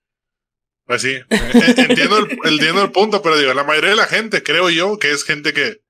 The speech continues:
se puede dar esos lujos. Ya ni son lujos para ellos, ¿no? Es como co-, ir al,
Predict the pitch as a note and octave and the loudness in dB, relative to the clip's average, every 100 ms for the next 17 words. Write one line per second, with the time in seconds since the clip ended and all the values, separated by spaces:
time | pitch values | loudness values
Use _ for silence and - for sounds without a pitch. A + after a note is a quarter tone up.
0 | _ _ - C3 C3+ D3 D3+ D3 C#3+ C#3+ | _ _ -6 -2 2 2 2 -2 -6 -2
1 | C#3+ C#3+ D3+ - _ _ - C3+ E3 F3+ | -2 -2 -10 -10 _ _ -4 -2 0 -2
2 | E3+ D3+ F3 - A#2+ D#3+ F3+ D3+ D#3 - | 0 -2 -2 -2 0 2 2 2 -2 -2
3 | E3 B2 G2+ _ _ _ _ _ - C#3 | -8 -8 -10 _ _ _ _ _ -6 -2
4 | C#3+ D#3 D3+ A#2 F#2 | 0 2 0 -2 -10